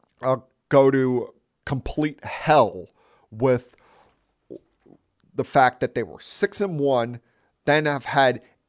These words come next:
injuries up and down their wide receiver core"? Opposing defenses are starting to lock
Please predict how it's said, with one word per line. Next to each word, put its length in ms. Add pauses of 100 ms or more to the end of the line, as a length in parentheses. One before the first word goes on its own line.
(140)
injuries 560
up 220
and 120
down 340 (160)
their 120
wide 380
receiver 360
core"? 440 (880)
Opposing 500
defenses 640
are 60
starting 440
to 100
lock 500